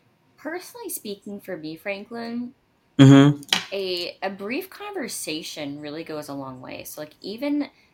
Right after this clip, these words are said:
Speaker 1: leading up to a, an, a sexually intimate situation, even before any type of foreplay, even be-, before my nipples are caressed or sucked or
Speaker 2: Mm-hmm.
Speaker 1: touched or whatever, even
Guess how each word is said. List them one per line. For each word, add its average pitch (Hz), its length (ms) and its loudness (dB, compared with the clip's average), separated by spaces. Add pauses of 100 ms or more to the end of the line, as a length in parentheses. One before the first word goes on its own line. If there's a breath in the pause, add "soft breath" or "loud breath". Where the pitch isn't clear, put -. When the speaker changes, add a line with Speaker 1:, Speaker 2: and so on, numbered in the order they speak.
(120)
Speaker 1:
leading 170 540 -6 (120)
up 147 300 -4 (140)
to 147 720 -8 (160)
a, 139 440 -10 (120)
an, 143 200 -10
a 147 60 -18
sexually 143 600 -12
intimate 135 420 -10
situation, 147 920 -10 (260)
even 165 300 -8
before 147 460 -6
any 147 220 -8
type 147 220 -14
of 139 140 -14
foreplay, 143 360 -12
even 175 260 -4
be-, 180 60 -6 (240)
before 165 300 -8
my 156 100 -4
nipples 143 500 -6
are 135 100 -12
caressed 120 680 -8
or 139 140 -10
sucked 127 500 12
or 110 80 12
Speaker 2:
Mm-hmm. - 20 12
Speaker 1:
touched - 380 0
or - 20 -12
whatever, 92 440 -6 (320 soft breath)
even 392 160 -2